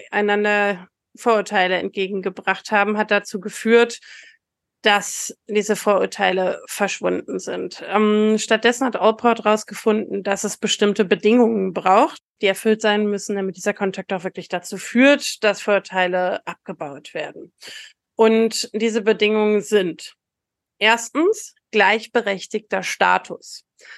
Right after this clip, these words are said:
Also es darf nicht einer übergeordnet, einer untergeordnet sein, sondern die Menschen müssen sich mit den gleichen Rechten und Pflichten auf Augenhöhe begegnen können. Zweitens, Intergruppenkooperation.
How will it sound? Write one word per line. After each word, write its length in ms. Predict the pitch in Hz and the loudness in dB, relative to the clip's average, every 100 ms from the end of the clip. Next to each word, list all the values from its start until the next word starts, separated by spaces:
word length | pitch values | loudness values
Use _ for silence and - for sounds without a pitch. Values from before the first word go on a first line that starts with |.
| - | -8
Also 260 | - 220 214 | 0 2 2
es 120 | 214 | 0
darf 280 | 220 208 220 | 2 0 0
nicht 220 | 233 226 | -6 -4
einer 280 | 202 208 208 | -2 -2 -2
übergeordnet, 720 | 233 254 240 214 220 220 220 | 0 0 0 -2 -4 -4 -4
einer 300 | 202 202 190 | -4 -2 0
untergeordnet 840 | 214 220 208 170 - - - 196 - | -2 -2 -4 -6 -8 -10 -12 -18 -14
sein, 340 | 156 135 170 | -12 -12 -14
sondern 400 | 165 214 202 202 196 - | -4 -2 0 0 -4 -4
die 100 | 208 | 0
Menschen 400 | 208 208 214 214 | 2 0 0 0
müssen 520 | 214 262 294 294 294 294 | 0 2 4 4 4 -2
sich 260 | 214 214 | -8 -6
mit 160 | 214 208 | -6 -4
den 140 | 202 | -2
gleichen 460 | 190 190 226 240 254 | 2 4 4 2 -2
Rechten 520 | 220 214 254 - 269 | 0 0 0 -8 -8
und 140 | 220 208 | -8 -4
Pflichten 420 | 214 208 - 202 | -4 -4 -6 -8
auf 180 | 185 - | -8 -4
Augenhöhe 460 | 190 190 175 180 | -4 -2 -2 -2
begegnen 540 | 180 - 180 - 113 - | -2 -4 -8 -10 -14 -16
können. 240 | - - _ _ _ _ _ - - - _ _ _ _ | -18 -18 _ _ _ _ _ -20 -20 -20 _ _ _ _
Zweitens, 800 | - 240 220 - - 190 - - _ _ _ _ _ _ _ _ - | -2 2 4 2 -6 -18 -18 -20 _ _ _ _ _ _ _ _ 2
Intergruppenkooperation. 1800 | 240 277 247 208 196 196 208 196 - 190 165 185 165 143 - - 180 | 4 4 2 0 -2 -4 -2 -6 -4 -4 -4 -8 -16 -16 -14 -14 -14